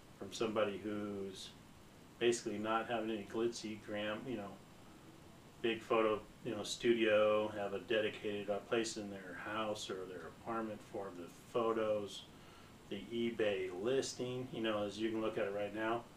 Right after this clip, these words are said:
I'm in my garage. This is the only place I have that I can store the stuff I've gotten.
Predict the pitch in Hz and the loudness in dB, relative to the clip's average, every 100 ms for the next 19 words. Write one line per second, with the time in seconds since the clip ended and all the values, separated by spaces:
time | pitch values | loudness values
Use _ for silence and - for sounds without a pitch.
0 | - - - 123 127 113 92 90 92 - | -20 -20 -10 0 2 2 0 -4 -4 -4
1 | - - - - - - - - - 107 | -6 -8 -12 -12 -18 -20 -20 -20 -8 -4
2 | 113 98 104 113 117 117 104 - 101 101 | -4 -2 0 2 2 2 0 2 2 2
3 | 113 101 92 92 98 90 92 - 90 - | 4 4 2 -4 -8 -6 -6 -6 -8 -2
4 | 113 104 95 - 98 92 98 92 92 101 | 2 4 2 -2 -6 -6 -8 -8 -6 -4
5 | 98 85 | -4 -6